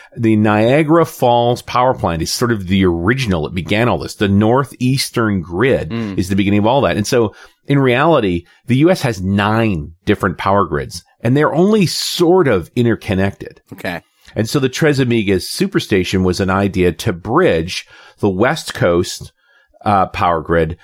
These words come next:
Speaker 1: the Texan power grid, and the East Coast power grid together.
Speaker 2: Right. And I remember that, uh, required long travels of power cable so that it was, so,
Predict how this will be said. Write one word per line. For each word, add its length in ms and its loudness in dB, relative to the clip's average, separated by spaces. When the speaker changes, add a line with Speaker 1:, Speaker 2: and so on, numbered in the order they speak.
Speaker 1:
the 200 2
Texan 720 -4
power 280 0
grid, 360 -2
and 180 2
the 240 0
East 240 2
Coast 260 -2
power 220 -2
grid 260 -4
together. 560 -4
Speaker 2:
Right. 360 -4
And 140 -6
I 40 -2
remember 300 0
that, 280 -2
uh, 500 -4
required 720 -2
long 640 -2
travels 840 -4
of 380 -6
power 400 -6
cable 540 -10
so 320 -4
that 180 -6
it 100 -10
was, 120 -16
so, 160 -10